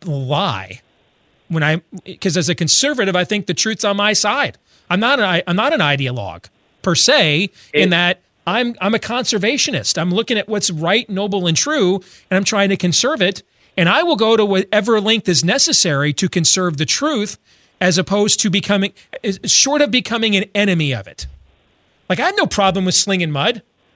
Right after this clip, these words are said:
Speaker 1: I went on, I've been on national television. I've called Barack Obama a Marxist, Hillary Clinton a rape enabler. I have no problem with that.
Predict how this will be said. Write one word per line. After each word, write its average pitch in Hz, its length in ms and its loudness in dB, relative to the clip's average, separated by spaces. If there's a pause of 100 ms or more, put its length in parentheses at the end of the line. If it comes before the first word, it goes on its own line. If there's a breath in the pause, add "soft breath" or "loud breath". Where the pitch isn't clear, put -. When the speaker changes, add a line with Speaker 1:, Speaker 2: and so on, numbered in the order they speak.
Speaker 1:
I 180 60 -2
went 311 160 2
on, 185 140 2
I've 220 140 0
been 330 80 0
on 185 140 2
national 185 340 0
television. 202 460 -4
I've 220 80 -10
called 220 260 -2
Barack 208 200 2
Obama 190 400 0
a - 20 -4
Marxist, 180 680 0 (260 loud breath)
Hillary 220 260 0
Clinton 214 340 -2
a 160 60 -6
rape 151 260 -2
enabler. 202 600 -2
I 143 100 -2
have - 160 -6
no 285 100 0
problem 180 280 -2
with 160 80 0
that. 190 280 0